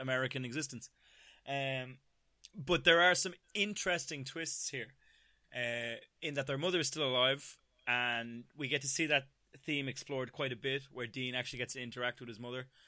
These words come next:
Um, and one of the, one of the plots in the early days, or one of the character motivations in the early days, is Sam doesn't have that much memory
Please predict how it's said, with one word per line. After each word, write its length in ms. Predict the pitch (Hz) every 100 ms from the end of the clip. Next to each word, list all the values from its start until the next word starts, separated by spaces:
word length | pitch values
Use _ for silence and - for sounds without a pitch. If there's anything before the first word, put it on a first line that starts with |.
| - -
Um, 360 | 113 120 120 117 -
and 180 | 127
one 160 | 135 151
of 120 | 156
the, 360 | 147 139 131 123 123
one 160 | 151
of 60 | 175
the 340 | 151 139 127 123 _ -
plots 320 | - 151 139
in 60 | 143
the 140 | 131
early 180 | 127 147
days, 240 | 135 123
or 60 | 123
one 140 | 127
of 40 | 135
the 60 |
character 360 | 127 135 139 143
motivations 460 | 135 127 127 123 120
in 60 |
the 100 | 117
early 140 | 123 123
days, 200 | 123 113
is 120 | 110 - - -
Sam 300 | - 170 185
doesn't 180 | 170 151
have 240 | 127 160 165
that 140 | 139
much 180 | 131 131
memory 400 | 131 123 113